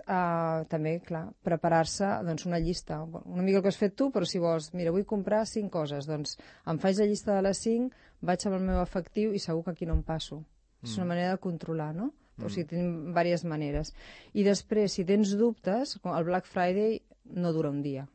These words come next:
Speaker 1: O sigui, dura un
Speaker 2: Ara ja dura un cap de
Speaker 1: Ara,
Speaker 2: setmana, de
Speaker 1: sí,
Speaker 2: fet,
Speaker 1: o
Speaker 2: sí.
Speaker 1: més, eh? He vist inclús deu dies
Speaker 2: Mm.
Speaker 1: en algunes botigues que ho anuncien. Per tant, com que ja no dura un dia, és dir, bueno, jo vull comprar això, mm, m'ho penso bé,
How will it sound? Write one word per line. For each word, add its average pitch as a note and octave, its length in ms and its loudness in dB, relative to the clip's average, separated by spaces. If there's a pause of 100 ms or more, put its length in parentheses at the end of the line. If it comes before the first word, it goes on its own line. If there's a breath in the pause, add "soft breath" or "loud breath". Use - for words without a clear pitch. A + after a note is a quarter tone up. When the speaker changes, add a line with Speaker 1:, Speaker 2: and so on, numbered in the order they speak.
(200)
Speaker 1:
O - 20 -20
sigui, D3+ 200 -6
dura D#3 200 -4
un D#3 400 -8
Speaker 2:
Ara C3+ 180 6
ja G3 80 8
dura D3+ 160 8
un D#3+ 40 4
cap D3 140 2
de B2+ 60 2
Speaker 1:
Ara, D3 100 2
Speaker 2:
setmana, E3 360 4
de G2 80 2
Speaker 1:
sí, F3 100 2 (100)
Speaker 2:
fet, - 80 2
Speaker 1:
o E3+ 60 6
Speaker 2:
sí. E3+ 60 6
Speaker 1:
més, F3 340 0
eh? D#3+ 180 -2
He F3 100 -4
vist E3+ 220 -6
inclús E3 360 -4
deu E3 160 0
dies - 380 -6 (140 soft breath)
Speaker 2:
Mm. A2+ 340 -4
Speaker 1:
en D#3+ 80 2
algunes E3 360 0
botigues D#3+ 360 -2
que - 80 -4
ho E3 40 -2
anuncien. D#3 440 -6 (320 loud breath)
Per E3+ 160 2
tant, F#3 240 2
com E3 160 0
que E3 100 -2
ja F3 120 4
no G#3 120 2
dura G3 240 4
un F#3+ 120 0
dia, G#3 420 2 (260 loud breath)
és E3+ 200 2
dir, E3+ 100 2
bueno, E3 260 2
jo E3+ 140 2
vull F3 140 0
comprar F#3 340 0
això, G3 420 -2 (380)
mm, D#3 460 -4
m'ho D#3 100 0
penso F#3 380 2
bé, F#3+ 460 -2